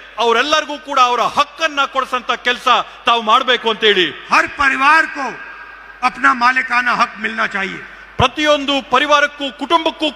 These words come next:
Speaker 1: ಕೂಡ ತಮ್ಮ ಹಕ್ಕು ಪತ್ರಗಳು, ತಮ್ಮ ಮಾಲೀಕತ್ವದ ಪ್ರಮಾಣ ಪತ್ರಗಳು ಸಿಗಬೇಕು ಅನ್ನೋಂಥದ್ದನ್ನ ಮನವಿ ಮಾಡ್ತೀನಿ।
Speaker 2: और हम चाहते हैं कि कर्नाटक हिंदुस्तान का पहला प्रदेश हो जहां जिसके पास भी जमीन है,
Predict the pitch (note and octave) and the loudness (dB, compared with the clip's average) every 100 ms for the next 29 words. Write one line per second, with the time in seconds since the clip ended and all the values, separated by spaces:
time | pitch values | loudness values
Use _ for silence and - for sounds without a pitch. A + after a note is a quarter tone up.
0 | D4 C#4 F3+ - - - - B3+ B3 - | 0 2 0 -6 -18 -14 -6 2 2 4
1 | C#4 - D#4+ D#4 D4 C4+ C4+ C4 A#3+ A#3+ | 0 -2 -4 -2 -4 -4 -2 -2 0 -2
2 | A3 A#3 D4 C4+ C4+ B3+ B3+ - A3 C#4+ | 2 2 2 -4 -6 -4 -4 -4 -2 0
3 | C#4 - - E4 D4+ C4 F3 - - C#4 | 0 -2 -2 0 2 0 -2 -12 -8 -6
4 | C#4 D4 B3+ B3+ B3 A#3+ A#3 A3+ G#3+ G#3+ | 0 0 0 -4 -4 -6 -4 -2 -2 0
5 | G#3+ G3 F#3+ G#3 F#3 C4+ C4+ C#4+ C#4 C4+ | 0 0 -2 0 2 4 2 0 0 0
6 | C#4 D4+ D4+ D4+ C4+ B3+ B3+ C4 C#4+ C4 | 0 -6 -4 -4 -2 -2 0 0 0 0
7 | C4 C#4 - C#4 C#4+ C#4+ - A#3+ D4 E4 | -2 -6 -2 0 2 0 0 2 2 0
8 | D4 C#4 C4+ A#3+ A#3 G3+ - - - - | 0 -2 -2 -4 -6 -10 -12 -20 -20 -20
9 | - - - G#3+ B3 C#4+ A#3 - - - | -20 -20 -8 -2 0 0 -4 -12 -20 -12
10 | - D#4 - F#4 E4+ C#4+ C#4 C#4+ C4 B3 | -2 -2 0 0 2 0 0 -2 -4 -4
11 | B3 B3 G#3+ | -4 -4 -2